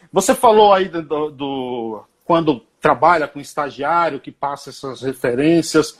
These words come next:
Você sente na nova geração aí um despertar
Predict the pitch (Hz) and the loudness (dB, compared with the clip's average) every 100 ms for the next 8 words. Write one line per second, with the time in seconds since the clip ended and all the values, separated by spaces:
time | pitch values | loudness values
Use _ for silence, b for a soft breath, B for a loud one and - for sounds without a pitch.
0 | B B B B 151 165 214 - 233 247 | B B B B 0 4 2 4 4 4
1 | 233 214 185 170 165 151 156 165 165 156 | 0 -4 -2 0 0 0 -2 0 0 -2
2 | 147 160 143 135 - 170 165 156 143 147 | -2 -2 -2 -4 -6 -2 -2 0 -2 -2
3 | 151 _ _ - 175 151 180 - - 160 | -4 _ _ -6 -6 -2 -4 -2 0 0
4 | - - 180 180 - | 0 0 2 4 0